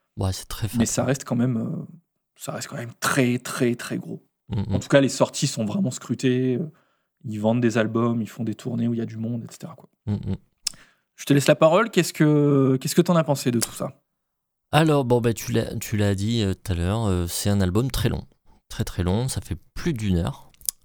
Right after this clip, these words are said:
Speaker 1: Euh, alors, c'est marrant parce que moi, je l'ai eu en deux phases, en fait. Euh, au début, j'arrivais pas vraiment à accrocher. Alors, moi, j'ai jamais été un fan de Soilwork, hein, c'est-à-dire que j'ai, enfin, dans le sens où j'avais jamais trop écouté, quoi.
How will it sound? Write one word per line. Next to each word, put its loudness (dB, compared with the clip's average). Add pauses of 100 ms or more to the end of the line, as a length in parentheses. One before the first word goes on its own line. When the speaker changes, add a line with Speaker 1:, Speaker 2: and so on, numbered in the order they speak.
Speaker 1:
Euh, 0
alors, 0
c'est -2
marrant 2
parce -4
que 0
moi, 2
je -4
l'ai 4
eu -2
en 4
deux 2
phases, 0
en 0
fait. -2
Euh, -2
au -4
début, 0
j'arrivais 2
pas -2
vraiment 0
à 4
accrocher. -2 (240)
Alors, 4
moi, 4
j'ai 2
jamais 2
été -2
un 4
fan 0
de 2
Soilwork, 0
hein, 2
c'est-à-dire -2
que 0 (540)
j'ai, -2
enfin, 2 (240)
dans 0
le 2
sens -2
où 0
j'avais 2
jamais 2
trop 2
écouté, -2
quoi. -8